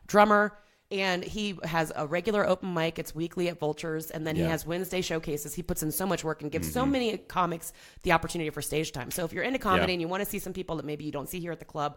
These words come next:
Speaker 2: Yeah, hit
Speaker 1: go
Speaker 2: up
Speaker 1: to
Speaker 2: Joe.
Speaker 1: Vultures. Yeah, hit up Joe Bruno because he
Speaker 2: It's
Speaker 1: can
Speaker 2: cool stuff.
Speaker 1: definitely link you up with some really cool shows.
Speaker 2: Yeah, we have people, man.
Speaker 1: Yeah, we have lots of people.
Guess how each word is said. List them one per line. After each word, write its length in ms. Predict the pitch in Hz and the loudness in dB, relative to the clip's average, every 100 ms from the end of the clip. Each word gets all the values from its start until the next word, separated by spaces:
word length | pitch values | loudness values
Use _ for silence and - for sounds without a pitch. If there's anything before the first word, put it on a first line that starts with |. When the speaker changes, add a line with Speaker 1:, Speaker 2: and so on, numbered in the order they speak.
| - | -4
Speaker 2:
Yeah, 160 | 90 85 | -4 0
hit 100 | 95 | 4
Speaker 1:
go 100 | 247 | 4
Speaker 2:
up 60 | |
Speaker 1:
to 40 | 294 | 8
Speaker 2:
Joe. 80 | |
Speaker 1:
Vultures. 460 | 196 196 190 147 - | 8 8 4 0 -4
Yeah, 260 | 190 175 151 | 0 2 2
hit 120 | 190 | 0
up 100 | 202 | -2
Joe 140 | 208 | -2
Bruno 340 | 185 175 160 135 | -2 -4 -6 -8
because 280 | 160 175 165 | -6 -6 -4
he 80 | 208 | -4
Speaker 2:
It's 80 | |
Speaker 1:
can 80 | 220 | -4
Speaker 2:
cool 80 | 175 | -4
stuff. 140 | 170 180 | -2 -2
Speaker 1:
definitely 300 | 196 190 185 | 0 -2 -2
link 240 | 175 170 | -4 -6
you 80 | 156 | -6
up 100 | 156 | -6
with 100 | 151 | -8
some 120 | 151 | -6
really 180 | 151 143 | -4 -4
cool 160 | 139 135 | -4 -6
shows. 440 | - 71 - - - _ | -4 -4 -4 -4 -6 _
Speaker 2:
Yeah, 200 | 85 85 80 - - | 2 2 0 -8 -2
we 80 | 98 | -2
have 180 | 101 - | -2 -4
people, 280 | 78 73 | -4 -4
man. 300 | 69 69 69 71 - | -6 -6 -8 -10 -8
Speaker 1:
Yeah, 100 | 175 | -2
we 80 | 208 | 2
have 120 | 233 | 2
lots 240 | 190 285 151 | 0 -2 -4
of 80 | |
people. 340 | - 120 101 | -6 -10 -12